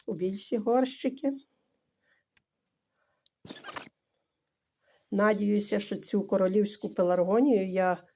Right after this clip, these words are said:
ще в лютому буду брати ї-, її на,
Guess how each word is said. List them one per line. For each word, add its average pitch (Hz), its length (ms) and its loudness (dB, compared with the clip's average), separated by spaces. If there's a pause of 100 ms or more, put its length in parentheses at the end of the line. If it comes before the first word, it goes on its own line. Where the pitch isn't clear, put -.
(180)
ще - 240 -2
в 185 120 0
лютому 202 420 2
буду 180 460 -2 (2000)
брати 190 420 0
ї-, 190 220 -4
її 185 440 -2
на, 170 300 0